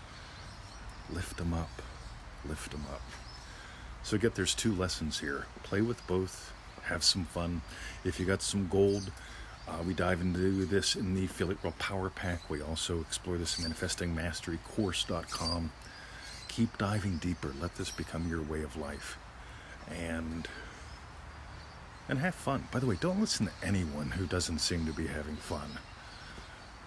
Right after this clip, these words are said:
There are some seriously whacked out people out there, quote unquote, that, that are teaching things and forcing things, and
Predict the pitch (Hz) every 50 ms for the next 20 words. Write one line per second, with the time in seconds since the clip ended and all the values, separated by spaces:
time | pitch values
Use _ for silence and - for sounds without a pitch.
0 | - - - - 104 131 151 117 92 - - - 78 76 - - 107 110 107 98
1 | 87 - - 78 73 69 87 87 - - - - 90 76 73 - - - 82 78
2 | - 76 - 76 73 73 76 - 82 80 80 80 78 76 - - - - 87 80
3 | 78 80 80 - - 90 82 90 - - - - - - - - - - - -
4 | - - - - - 90 90 95 - - - 95 95 87 - - - 110 101 -
5 | - 85 85 85 80 80 - - - - - - - - - - 98 92 87 82
6 | 82 78 76 - 78 67 - - 92 - - - 98 82 80 80 - - 98 92
7 | 95 85 82 90 85 - 98 95 85 82 82